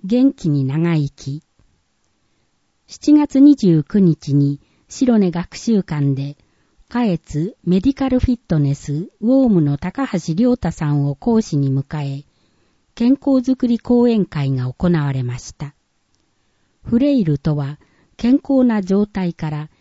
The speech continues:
要介護状態へ移行する中間の段階を言います。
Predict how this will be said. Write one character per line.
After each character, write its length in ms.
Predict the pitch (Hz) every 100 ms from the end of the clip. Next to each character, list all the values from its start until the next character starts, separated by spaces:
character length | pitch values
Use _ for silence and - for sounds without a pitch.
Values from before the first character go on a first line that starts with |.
| _ _
要 320 | 196 254 262 202
介 280 | - 233
護 180 | 262 262
状 220 | 233 247
態 340 | 220 151 139 139
へ 20 |
移 140 | 147
行 300 | - 214 208
す 200 | 202 -
る 200 | 170 170
中 280 | 160 - 262
間 300 | - 247 226
の 120 | 214
段 220 | 185 180 202
階 320 | 196 180 165
を 100 | 151
言 160 | 139
い 40 | 131
ま 160 | 131
す。 260 | 139 - _